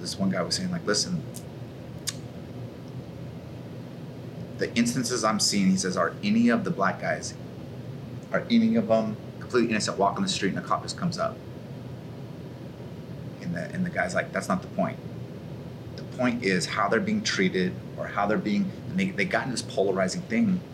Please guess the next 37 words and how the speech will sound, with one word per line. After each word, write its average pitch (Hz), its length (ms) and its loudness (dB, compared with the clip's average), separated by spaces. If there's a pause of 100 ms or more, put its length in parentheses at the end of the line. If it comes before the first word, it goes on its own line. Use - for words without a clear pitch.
(180)
you 95 80 0
know, 92 60 4
as 92 80 2
far 95 140 4
as 90 80 0
one 107 300 2
just - 180 -4
focused - 340 4
on, 95 340 6 (600)
was - 140 2
a - 40 2
criminal 113 400 6
act 107 200 4
being 110 200 4
done? 113 380 6 (640)
You 101 120 6
know, 104 300 6
you 104 80 2
should 113 200 4
have 104 80 6
said, 98 340 6
"Yes, 110 160 6
sir," 110 120 6
"No, 101 180 6
sir," 113 240 4
and 104 100 4
maybe 98 180 2
they 101 140 4
were 101 340 4 (540)
belligerent, 113 560 6
they - 80 -8
panicked, 104 500 2
ran 98 180 0
away, 104 200 6
things 107 160 2
like - 160 -4
that. 110 400 4